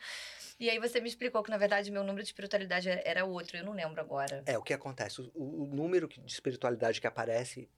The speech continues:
Speaker 2: pra você é o sete. Sete é autoconhecimento, é usar a espiritualidade pra si. Não tem o número de espiritualidade para usar a espiritualidade pro outro. "Ah, então eu não posso usar?" Não, é aquilo que eu expliquei lá no início.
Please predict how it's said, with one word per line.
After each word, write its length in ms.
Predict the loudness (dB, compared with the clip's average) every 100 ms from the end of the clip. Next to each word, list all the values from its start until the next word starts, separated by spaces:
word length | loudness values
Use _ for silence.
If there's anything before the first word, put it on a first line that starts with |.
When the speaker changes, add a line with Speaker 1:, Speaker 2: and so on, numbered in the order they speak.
| _
Speaker 2:
pra 160 | 2 2
você 380 | 2 -2 0 2
é 80 | 2
o 80 | 2
sete. 460 | 2 2 0 -2 -2
Sete 480 | 2 2 0 -4 0
é 200 | -2 0 2
autoconhecimento, 1000 | 4 4 0 -4 -2 -2 -2 -2 -2 -2
é 120 | 4
usar 580 | 4 4 2 2 2 -2
a 60 | -4
espiritualidade 880 | -6 -6 -2 -2 -2 0 0 0 0
pra 180 | -4
si. 400 | -4 -8 -6 -6 -8 _ _ -16 -14 -14 0
Não 260 | 4 4
tem 240 | 2 -2 0
o 40 |
número 320 | 0 0 -2
de 60 | -4
espiritualidade 720 | -4 -2 2 0 4 4 4
para 200 | 2 0
usar 220 | 2 2 2
a 40 |
espiritualidade 720 | 0 -6 -2 -2 2 2 0
pro 180 | -2 2
outro. 280 | 4 4 2
"Ah, 140 | 2
então 220 | 4 4 4
eu 60 |
não 160 | 2 4
posso 300 | 2 2 -2
usar?" 300 | 2 2 2 -8 -14 -2
Não, 260 | 0 2
é 40 | 2
aquilo 260 | 0 -2
que 60 | -2
eu 40 |
expliquei 400 | -6 -6 -2 0
lá 140 | 0 0
no 120 | -2
início. 440 | -4 -6 -6 -8